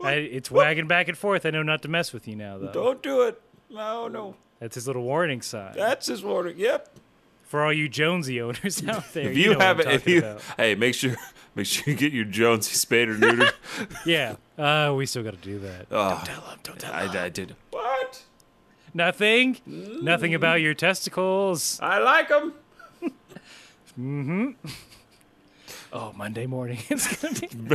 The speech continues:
Speaker 1: It's gonna
Speaker 2: You
Speaker 1: be
Speaker 2: gotta,
Speaker 1: a
Speaker 2: uh, get,
Speaker 1: nightmare.
Speaker 2: get him
Speaker 1: I
Speaker 2: in
Speaker 1: can't
Speaker 2: that
Speaker 1: believe you have to,
Speaker 2: cage.
Speaker 1: you have to go to work early. I have to do a lot of it by myself.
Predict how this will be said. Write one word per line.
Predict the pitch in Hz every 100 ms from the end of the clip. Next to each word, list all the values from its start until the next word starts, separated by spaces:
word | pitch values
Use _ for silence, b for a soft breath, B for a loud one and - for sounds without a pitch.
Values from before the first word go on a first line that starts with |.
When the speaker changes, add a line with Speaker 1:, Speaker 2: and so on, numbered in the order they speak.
| -
Speaker 1:
It's | -
gonna | - 135
Speaker 2:
You | 120
Speaker 1:
be | 123 110
Speaker 2:
gotta, | - -
Speaker 1:
a | - 117
Speaker 2:
uh, | 131 147
get, |
Speaker 1:
nightmare. | 117 190 - 85 80 139 - 156
Speaker 2:
get | 185 202
him | 185
Speaker 1:
I |
Speaker 2:
in |
Speaker 1:
can't | 185
Speaker 2:
that |
Speaker 1:
believe | 156 165 185
you | 240
have |
to, | 240
Speaker 2:
cage. | 254 254 254 185 -
Speaker 1:
you | 160
have | 170
to |
go | 160 180
to |
work | 135 95 135 147
early. | 139 120 98 95
I |
have | 110
to | 135
do | 139
a | 123
lot | 113 123
of | 117
it | 117
by | 120
myself. | 107 95 - 139